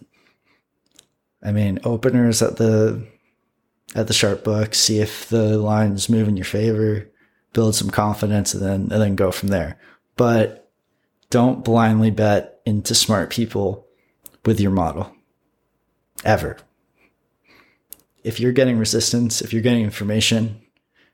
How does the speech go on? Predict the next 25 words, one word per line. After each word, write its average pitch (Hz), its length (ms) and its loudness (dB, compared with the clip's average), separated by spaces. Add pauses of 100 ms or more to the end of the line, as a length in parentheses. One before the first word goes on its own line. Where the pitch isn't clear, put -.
(300)
no 117 240 2
ego, 117 400 0
right? 117 340 0
Use 113 340 0
it, 139 300 0 (360)
decide, 107 720 -2 (800)
do 107 100 -2
I 101 60 0
still 110 200 0
have 98 120 -2
the 101 60 -2
best 95 280 -2
of 113 80 -2
it? 113 340 0 (140)
And 98 400 -8 (560)
maybe 110 460 0
reel 104 220 2
it 98 80 -2
back 104 280 0
a 117 40 2
little 107 200 0
bit. 110 480 -2
Don't 120 240 0
go 135 140 2
broke. 113 600 0